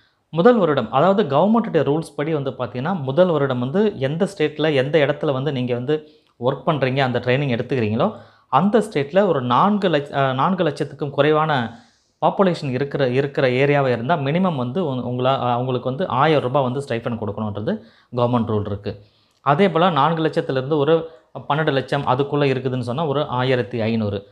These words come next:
அடுத்த லெவல் வந்து இரண்டாயிரம். So, இந்த பாப்புலேஷன் டிபெண்ட் பண்ணி தான் உங்களுக்கு ஸ்டைஃபண்ட் ஆனது கொடுக்கப்படுது.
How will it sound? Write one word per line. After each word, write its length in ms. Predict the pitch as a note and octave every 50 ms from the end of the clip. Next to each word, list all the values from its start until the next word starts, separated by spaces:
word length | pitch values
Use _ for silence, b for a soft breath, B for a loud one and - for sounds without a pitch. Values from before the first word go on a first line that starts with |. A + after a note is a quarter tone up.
| b b b
அடுத்த 300 | - B2+ D3+ E3 E3 F3+
லெவல் 200 | D#3 D3 D3 D3+
வந்து 180 | C#3 C3 D3+ D3
இரண்டாயிரம். 560 | B2 A#2 A#2+ B2 A2+ A2+ G#2+ G#2 G2 G2+ -
So, 180 | - - F3 E3
இந்த 120 | E3 D3 C#3
பாப்புலேஷன் 560 | - C#3+ G3 G3 - G#3+ G3 F3+ - - C#3 B2
டிபெண்ட் 340 | B2+ B2 - - E3 E3
பண்ணி 180 | C#3 C3 A#2+ A2+
தான் 140 | A#2 F3 F3+
உங்களுக்கு 320 | C#3 B2+ B2+ B2 B2+ C#3 C#3 -
ஸ்டைஃபண்ட் 300 | B2 A#2 C3 B2+ B2+ A#2
ஆனது 180 | A2 A2+ A#2+
கொடுக்கப்படுது. 580 | C#3 - G2+ G2+ - G#2 F2 G2 F#2+ F#2 G2 F#2